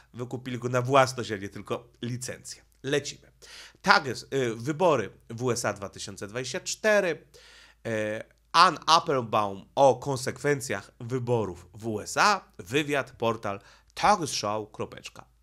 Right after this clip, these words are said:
D E. Deutschland. To się dzieje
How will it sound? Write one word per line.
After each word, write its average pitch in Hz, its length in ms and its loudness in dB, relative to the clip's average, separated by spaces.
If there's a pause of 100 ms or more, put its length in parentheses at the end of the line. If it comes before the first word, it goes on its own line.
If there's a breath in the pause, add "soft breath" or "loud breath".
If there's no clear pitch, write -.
D 117 280 -6
E. 120 340 -2 (380)
Deutschland. 113 800 -8 (1400 soft breath)
To 254 140 6
się 233 280 2
dzieje 180 640 4